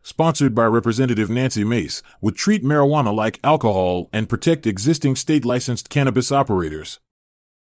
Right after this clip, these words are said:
The bill aims to remove marijuana from the Controlled Substances Act, impose an excise tax, and expunge records for nonviolent marijuana convictions. However,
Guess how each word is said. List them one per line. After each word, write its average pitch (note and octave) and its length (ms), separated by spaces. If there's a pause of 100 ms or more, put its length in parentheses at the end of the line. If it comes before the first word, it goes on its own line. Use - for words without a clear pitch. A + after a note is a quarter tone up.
The G#2+ 100
bill F3+ 240
aims D#3 220
to - 100
remove B2 400
marijuana C3 500
from G#2+ 200
the G2+ 60
Controlled C3+ 440
Substances A2 580
Act, - 320 (220)
impose C3 420
an A#2 120
excise A2 440
tax, - 440 (200)
and G2 140
expunge D3 480
records A#2 340
for - 140
nonviolent B2 640
marijuana A#2+ 500
convictions. G#2 760 (840)
However, B2+ 580